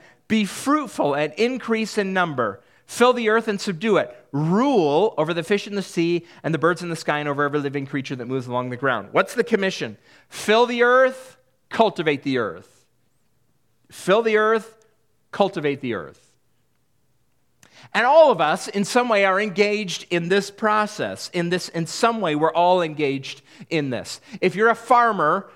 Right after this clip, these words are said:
your connection to this, uh, commission here is, is probably the easiest to see. I know some farmers that have a lot of children. They've done their duty in filling the earth.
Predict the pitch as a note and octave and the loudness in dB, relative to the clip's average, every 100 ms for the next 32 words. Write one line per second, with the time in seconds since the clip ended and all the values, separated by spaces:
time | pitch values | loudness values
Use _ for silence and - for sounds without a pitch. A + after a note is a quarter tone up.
0 | - D3+ G3 A#3 A#3+ G#3 G3 - F3+ F3+ | -8 2 4 4 0 -2 -4 -6 -4 -2
1 | D#3 F3+ F#3 - _ _ _ _ D3+ D3+ | 0 -2 -2 -12 _ _ _ _ 0 0
2 | D3 F3+ E3+ - D3 D3+ D3+ D#3 D#3+ D3 | 0 -4 -4 -6 -4 -2 0 0 -2 -2
3 | - D3+ D3+ D3 - G#3+ G3+ D#3+ D3+ F#3+ | -6 -2 -2 -4 -2 -2 0 -4 -4 -4
4 | F3+ E3 D3 - - C3 - D3+ G#2 - | -4 -2 -4 -6 -12 -12 -6 -6 -6 -10
5 | _ _ _ _ _ _ _ _ _ _ | _ _ _ _ _ _ _ _ _ _
6 | _ C#3+ D#3+ E3 D#3+ D3 D#3 D3+ D#3 D3+ | _ -2 0 -2 -4 -4 -2 0 -2 -2
7 | C#3 C#3+ C#3 C3 B2+ D3 D#3 - D#3 - | -6 -4 -4 -2 0 2 0 -2 -12 -6
8 | E3+ D3 C3 C3 B2 A#2+ C3+ C#3+ C#3+ B2+ | -4 -4 -6 -6 -6 -4 -6 -4 -6 -4
9 | C#3+ B2+ B2 A#2+ - C#3 B2+ B2+ A2+ C#3 | -4 -2 -6 -10 -6 -6 -6 -8 -6 -6
10 | G#2 - - | -6 -14 -20